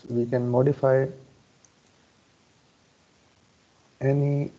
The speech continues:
of these values. Let's say at index two, we want to modify it and we want to make it one. So the idea is that array itself, it has many elements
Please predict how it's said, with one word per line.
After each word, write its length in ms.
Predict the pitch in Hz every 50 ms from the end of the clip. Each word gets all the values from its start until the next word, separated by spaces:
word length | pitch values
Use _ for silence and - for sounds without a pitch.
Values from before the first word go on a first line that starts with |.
| - _ _ _ _ _ -
of 220 | - 123 113 117
these 160 | 123 123 120 117
values. 840 | 113 117 113 113 123 127 127 - - - - 123 120 127 131 131 127 - -
Let's 280 | 110 113 110 113 -
say 200 | - 120 113 117 - - -
at 200 | 117 110 107 -
index 360 | 113 113 110 113 110 113 -
two, 320 | - - 113 120 127 - - - - - - - - - _ _ _ _ _ _ _ _ _ - _ _ _ _ _ _ _
we 100 | - 123 120
want 140 | 113 117 -
to 60 | 117
modify 520 | 110 110 110 113 117 123 - - 120 117 113
it 180 | 113 117 113 113 -
and 460 | 117 110 104 107 107 107 110 110 107
we 340 | 110 110 110 107 107 110 107 - - -
want 240 | 107 98 92 87 82 87 - - -
to 120 | - -
make 120 | - - 98
it 120 | - -
one. 140 | - - 160 - - - _ _ _ _ - 147 151 - - - - - _ _ _ - - - - - - _ _ _ - - - -
So 360 | 127 120 117 117 117 120 - - - - - - _ _ _ _ _ _ _ _ - - - - - _ _ -
the 140 | - 147
idea 320 | 123 127 131 143 143 175 170
is 180 | 156 156 151
that 420 | 156 - 131 131 131 131 - - - - - -
array 220 | 135 131 147 160
itself, 520 | 143 127 127 - - - 139 143 147 147 139 - - _ _
it 160 | - 127 123
has 280 | - 131 127 131 127 -
many 320 | 135 131 131 135 147 143
elements 360 | 123 117 120 120 127 123 -